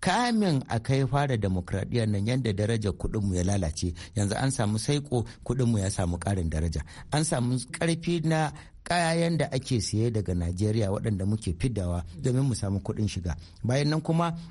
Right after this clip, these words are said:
an samu ci gaba sosai-sosai ta gine-ginen jami'o'i da aka yi da dama, da gine-gine da aka yi na filayen jiragen sama, da gine-gine da aka yi na hanyoyin jiragen ƙasa, da gine-gine da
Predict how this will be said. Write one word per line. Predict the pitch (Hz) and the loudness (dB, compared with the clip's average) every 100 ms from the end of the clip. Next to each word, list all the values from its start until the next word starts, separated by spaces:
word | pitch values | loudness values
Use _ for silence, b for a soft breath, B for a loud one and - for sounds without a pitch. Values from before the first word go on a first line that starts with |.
| B | B
an | 180 | 0
samu | 190 165 147 | 2 2 2
ci | - | 0
gaba | 156 131 135 | 0 2 2
sosai-sosai | 131 120 107 143 143 127 104 131 127 113 B B | 2 0 2 0 0 0 0 2 0 -2 B B
ta | 160 | -2
gine-ginen | 160 143 131 143 127 117 120 | 2 2 2 2 2 2 2
jami'o'i | 117 127 127 139 135 123 127 | 2 2 2 2 2 2 0
da | 113 | 0
aka | 110 - | 0 0
yi | 107 | 0
da | 107 90 | 2 2
dama, | 104 117 120 113 B - | 2 2 0 -4 B -2
da | |
gine-gine | 107 120 135 131 131 123 | 0 2 2 2 0 0
da | 110 | -2
aka | 107 - | -2 -2
yi | 104 | 0
na | 104 | 0
filayen | - 120 101 104 | 0 0 2 2
jiragen | 107 107 92 104 | 2 0 0 0
sama, | 113 113 107 B B | 0 0 -2 B B
da | 113 | -2
gine-gine | 107 120 139 135 123 131 | 0 0 0 0 0 0
da | 117 | 0
aka | 127 - | -2 0
yi | 110 | 0
na | 110 | 2
hanyoyin | 117 123 123 123 | 2 2 2 2
jiragen | 117 120 92 104 | 2 0 2 0
ƙasa, | 110 110 110 - B - | 0 -2 -2 -4 B -2
da | |
gine-gine | 117 123 143 139 131 | 0 2 0 2 0
da | 131 | 2